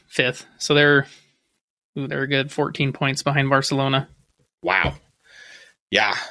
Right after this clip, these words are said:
Speaker 2: Strange to see that, but huge result for Barcelona. So let's fly over to Italy. Earlier this week, we had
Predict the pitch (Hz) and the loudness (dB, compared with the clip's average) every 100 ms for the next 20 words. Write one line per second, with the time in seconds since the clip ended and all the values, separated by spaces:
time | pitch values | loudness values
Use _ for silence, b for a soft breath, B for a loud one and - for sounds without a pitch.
0 | B B B _ _ _ - - - 135 | B B B _ _ _ -12 -10 -6 0
1 | 135 156 151 139 127 147 131 123 104 - | 2 2 0 -4 -2 0 0 2 0 -2
2 | - 107 95 - - 139 135 127 120 117 | -8 -4 -4 -6 -6 -4 -4 -4 -2 -2
3 | - 110 104 101 - 101 92 80 - _ | -4 -6 -4 -4 -4 -6 -6 -6 -14 _
4 | _ - - 90 90 - _ B B B | _ -14 -8 -4 -4 -8 _ B B B
5 | B 120 160 - - 180 185 180 185 175 | B 2 2 2 2 4 8 8 6 4
6 | 143 131 156 143 120 120 117 B B B | 2 2 2 2 2 0 -2 B B B
7 | B _ - 165 180 175 147 139 - 135 | B _ 0 6 6 6 4 -2 -4 -4
8 | 131 135 120 120 123 117 | -4 -4 -2 0 0 -2